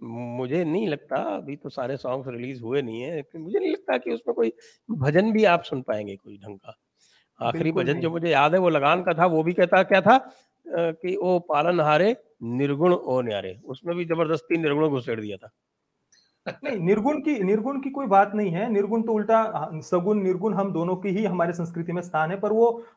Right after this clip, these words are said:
Speaker 2: वहां पर उन्होंने जो सेक्युलरिज्म डाला था ना, ओ पालनहारे गाने में, वो
Speaker 1: हम्म।
Speaker 2: जबरदस्ती sekulism उन्होंने डाला था,
Speaker 1: वो
Speaker 2: वो एक हम
Speaker 1: दिख रहा
Speaker 2: बात
Speaker 1: था,
Speaker 2: कह
Speaker 1: साफ
Speaker 2: सकते
Speaker 1: दिख
Speaker 2: हैं
Speaker 1: रहा
Speaker 2: वहाँ की।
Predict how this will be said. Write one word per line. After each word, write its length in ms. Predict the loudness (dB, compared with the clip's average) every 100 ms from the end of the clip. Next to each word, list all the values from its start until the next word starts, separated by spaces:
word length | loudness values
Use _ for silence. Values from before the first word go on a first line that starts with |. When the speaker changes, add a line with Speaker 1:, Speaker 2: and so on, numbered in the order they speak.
| 4
Speaker 2:
वहां 140 | 6
पर 100 | 6
उन्होंने 200 | 2 2
जो 100 | -2
सेक्युलरिज्म 560 | 0 0 2 -2 -2 4
डाला 200 | 4 4
था 80 | 2
ना, 80 |
ओ 140 | 2 2
पालनहारे 520 | 4 4 2 0 0
गाने 240 | -2 -2
में, 260 | -4 -6 -8 _ _ _ -6
वो 280 | 2 4 4
Speaker 1:
हम्म। 100 | 2
Speaker 2:
जबरदस्ती 440 | 2 2 0 -4
sekulism 480 | 0 0 0 0 0
उन्होंने 280 | 0 0 2
डाला 220 | 4 4
था, 100 | 2
Speaker 1:
वो 100 | 4
Speaker 2:
वो 120 | 4
एक 180 | 4 2
हम 60 | 2
Speaker 1:
दिख 100 | 6
रहा 80 | 6
Speaker 2:
बात 100 | 6
Speaker 1:
था, 40 |
Speaker 2:
कह 80 | 4
Speaker 1:
साफ 200 | 4 2
Speaker 2:
सकते 60 | 2
Speaker 1:
दिख 100 | -2
Speaker 2:
हैं 40 |
Speaker 1:
रहा 80 | 0
Speaker 2:
वहाँ 120 | -2
की। 240 | -6 -12